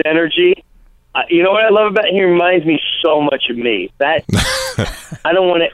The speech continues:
Speaker 1: I don't wanna ever lose that energy. He's still having fun,
Speaker 2: Yeah.
Speaker 1: and he's still able to have a, be a fan. He's,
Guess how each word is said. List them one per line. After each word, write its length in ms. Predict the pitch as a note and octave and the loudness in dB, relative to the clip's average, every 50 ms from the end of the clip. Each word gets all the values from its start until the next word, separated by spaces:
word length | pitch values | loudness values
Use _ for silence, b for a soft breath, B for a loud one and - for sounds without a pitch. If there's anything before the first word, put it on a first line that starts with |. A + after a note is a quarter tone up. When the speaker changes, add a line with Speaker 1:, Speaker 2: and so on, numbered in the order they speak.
| _ _ _ _ _ _ - | _ _ _ _ _ _ -4
Speaker 1:
I 120 | D3+ E3+ | -2 0
don't 180 | F#3 G3+ G3+ G3+ | 0 2 2 2
wanna 220 | G3+ G3 F#3 F3 - | 2 2 2 0 0
ever 280 | - F3 F#3 E3 E3+ F3 | 0 0 0 2 2 2
lose 320 | D#3+ E3 E3 E3 D#3+ C3+ | 2 4 4 2 2 2
that 180 | D3+ D3+ C#3+ D3 | 2 0 2 2
energy. 360 | C#3+ C#3+ C#3+ C3+ B2+ A#2 A2+ - | 2 0 0 0 -2 -4 -6 -4
He's 140 | - - - - - - | -4 -4 -4 -4 -6 -4
still 200 | - - F#3 E3 C#3+ | -2 0 0 0 0
having 320 | C#3+ D#3+ D3+ C#3+ C3+ B2+ - _ _ - | 0 0 0 0 0 -2 -4 _ _ -4
fun, 360 | - C#3+ C3 A#2 G2+ F2 D#2+ _ _ _ _ - | -2 0 0 0 -2 -4 -8 _ _ _ _ -4
Speaker 2:
Yeah. 280 | D#2 E2+ E2 C3 C3 E2 | -2 0 0 0 0 0
Speaker 1:
and 100 | - - _ _ _ _ _ _ _ _ - | -2 -4 _ _ _ _ _ _ _ _ -4
he's 100 | D3+ - - - | -2 -2 -2 -4
still 220 | - - G3 F#3+ F#3+ | -2 0 0 2 2
able 300 | G3+ G3 F3+ F3 F3+ E3+ | 2 2 2 2 2 0
to 80 | E3 | 0
have 220 | D#3+ E3 D#3+ D#3+ D3+ | 0 0 0 0 0
a, 100 | D3 C3 | 0 -2
be 200 | A#2+ C#3+ C#3+ C#3 | 0 0 0 0
a 60 | C3 - - - | -2 -4 -4 -4
fan. 460 | C#3 C3+ C3 C3+ C3+ C#3 C3+ C3 B2+ _ _ _ _ - | -2 0 0 0 0 0 0 -2 -4 _ _ _ _ -4
He's, 100 | B3 | -4